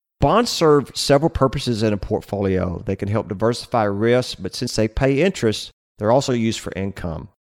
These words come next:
And a portfolio of both stocks and bonds can provide growth and income. Bonds also present some tax concerns to be aware of. Municipals are federally tax-free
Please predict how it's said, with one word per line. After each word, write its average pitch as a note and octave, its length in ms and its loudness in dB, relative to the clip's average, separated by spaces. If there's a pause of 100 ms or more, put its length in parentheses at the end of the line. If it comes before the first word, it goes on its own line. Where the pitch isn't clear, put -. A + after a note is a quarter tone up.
(140)
And F#2 240 -6
a - 60 -6
portfolio B2+ 560 0
of G2 60 -4
both G2+ 160 -2
stocks - 520 -4
and A2+ 220 -2
bonds G#2 340 0
can G2+ 140 -4
provide G2 400 -2
growth G#2 420 0
and F#2+ 240 -4
income. E2+ 560 -6 (340)
Bonds A#2+ 280 4
also B2+ 560 4
present A2+ 340 0
some G2+ 200 -6
tax - 380 -4
concerns B2+ 520 -2
to A#2 80 -8
be B2+ 120 0
aware B2+ 360 2
of. B2 200 2
Municipals A#2+ 640 -2
are G2+ 100 -2
federally B2 460 0
tax-free C#3+ 720 0